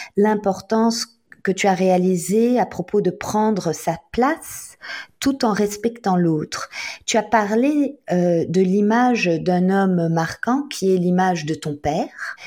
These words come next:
qui à la base, euh, euh, j'imagine, forge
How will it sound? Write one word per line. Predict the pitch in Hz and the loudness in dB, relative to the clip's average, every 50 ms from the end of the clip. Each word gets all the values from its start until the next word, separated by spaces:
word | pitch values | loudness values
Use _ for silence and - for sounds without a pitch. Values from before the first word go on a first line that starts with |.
| - - - | -20 -18 -6
qui | - 214 202 | -2 0 2
à | 196 | 4
la | 196 190 185 | 4 2 2
base, | 165 196 233 269 285 294 277 - - 185 180 180 - - - - - _ _ - 190 | 2 2 2 2 2 0 0 0 -2 -2 -2 -4 -6 -14 -20 -20 -20 _ _ -2 2
euh, | 196 196 190 185 185 180 180 180 175 - - - | 4 4 6 6 6 6 6 4 4 2 2 2
euh, | 185 180 160 - | 2 2 2 0
j'imagine, | 180 180 - 185 - - 220 220 220 220 220 262 269 269 | -2 -6 -4 -4 -4 0 0 2 2 2 2 2 2 2
forge | 262 - - - - 262 269 277 269 233 185 165 180 170 - | 0 0 -2 -2 0 2 2 2 2 0 0 -2 -2 -4 -4